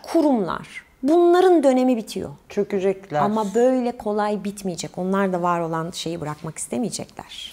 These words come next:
Speaker 2: Haklı olarak. Demek ki bir mücadele be-, bekliyor.
Speaker 1: Halklara geçecek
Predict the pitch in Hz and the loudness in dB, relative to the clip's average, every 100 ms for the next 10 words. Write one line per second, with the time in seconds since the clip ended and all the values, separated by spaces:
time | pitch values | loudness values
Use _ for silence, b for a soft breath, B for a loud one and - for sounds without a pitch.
0 | - 180 - 143 127 139 202 170 175 180 | -8 -8 -6 -4 -2 -4 -6 -4 -2 -2
1 | 180 226 220 208 185 185 190 202 160 - | -2 -4 -2 2 4 4 4 0 -2 -6
2 | 151 - 147 139 123 - 262 285 285 - | -8 -8 -8 -8 -8 0 6 6 4 0
3 | 294 302 339 262 - 196 175 160 | 4 6 6 4 -2 -4 -4 -8